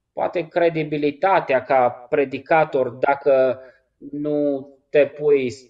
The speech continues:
un pic mai bine la punct și nu-ți faci temele înainte de, de a face o predică, mai ales, uh,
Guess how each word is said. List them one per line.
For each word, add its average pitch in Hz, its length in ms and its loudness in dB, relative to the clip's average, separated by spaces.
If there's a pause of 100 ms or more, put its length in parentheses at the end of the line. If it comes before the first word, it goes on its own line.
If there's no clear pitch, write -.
(120)
un 139 220 -10
pic 151 160 -4
mai 143 180 0
bine 147 220 -4
la 135 160 2
punct 139 200 -8
și 143 80 -12
nu-ți 143 160 -2
faci 135 220 0
temele 110 680 0
înainte 131 520 -2
de, 113 480 2 (340)
de 131 100 -10
a 131 80 2
face 127 640 0
o 120 140 -4
predică, 123 500 -4
mai 175 220 0
ales, 190 480 0
uh, 143 520 2